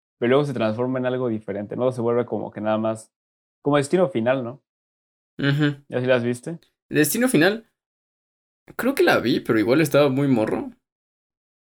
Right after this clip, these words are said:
Speaker 2: No recuerdo ninguna muerte en específico, pero estoy casi seguro que sí la vi, pero no me acuerdo de nada.
Speaker 1: O sea, cua-, o sea, son cinco, ¿no?
Speaker 2: La
Speaker 1: Seis.
Speaker 2: primera, o sea, si vi una, fue la primera, definitivamente.
Speaker 1: Ujú,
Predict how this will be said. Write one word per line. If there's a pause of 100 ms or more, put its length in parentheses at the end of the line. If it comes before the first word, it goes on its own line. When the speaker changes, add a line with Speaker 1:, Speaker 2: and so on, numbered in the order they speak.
(220)
Speaker 2:
No
recuerdo
ninguna
muerte
en
específico, (560)
pero
estoy
casi
seguro
que
sí
la
vi, (800)
pero
no
me
acuerdo
de
nada. (280)
Speaker 1:
O
sea,
cua-,
o
sea, (640)
son
cinco,
¿no?
Speaker 2:
La
Speaker 1:
Seis.
Speaker 2:
primera,
o
sea,
si
vi
una,
fue
la
primera,
definitivamente.
Speaker 1:
Ujú,